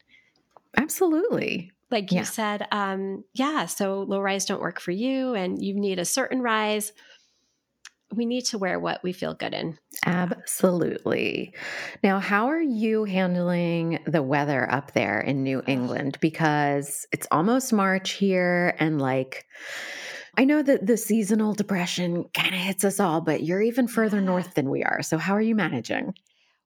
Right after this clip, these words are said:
Speaker 2: Well, not super well.
Speaker 1: Oh, I'm sorry.
Speaker 2: <laughs> Full
Speaker 1: <laughs> You're like, "I am
Speaker 2: transparency.
Speaker 1: ready for spring."
Speaker 2: I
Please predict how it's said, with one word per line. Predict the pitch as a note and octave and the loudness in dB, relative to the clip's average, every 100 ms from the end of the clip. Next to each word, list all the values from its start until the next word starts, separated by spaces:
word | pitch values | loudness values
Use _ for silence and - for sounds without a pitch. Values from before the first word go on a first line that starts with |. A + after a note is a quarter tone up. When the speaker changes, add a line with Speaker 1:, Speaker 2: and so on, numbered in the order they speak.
| _ _ | _ _
Speaker 2:
Well, | A3 D4 G4 A4+ A3+ A#3 _ - | -6 -4 -6 -8 -12 -20 _ -6
not | B3+ E4 - | -4 -4 -4
super | - C#4 C4+ D#4+ D4+ | -4 -4 -2 -2 -2
well. | G#3 D#3 F3 C#4+ - - - | -2 -2 -2 -6 -8 -14 -2
Speaker 1:
Oh, | - A#3 - - | 0 0 0 -2
I'm | |
sorry. | - E4+ - F4 G#4+ | 2 0 2 2 2
Speaker 2:
<laughs> | |
Full | F#4 D4 B3 - | 0 -2 -2 -2
Speaker 1:
<laughs> | C4+ - B4+ A#3 | 0 0 0 2
You're | B3+ | 2
like, | G3+ - | 2 2
"I | B3 | 4
am | A#3+ G#3+ | 4 4
Speaker 2:
transparency. | G#3 | 4
Speaker 1:
ready | G3 C4 D#4+ | 4 4 2
for | D#4+ F4 | 2 0
spring." | - G#3 F3+ D#3+ F#3 C4 - - - - - | 4 4 4 2 0 -2 -4 -8 -10 -12 -2
Speaker 2:
I | C#4 D#4+ | 0 0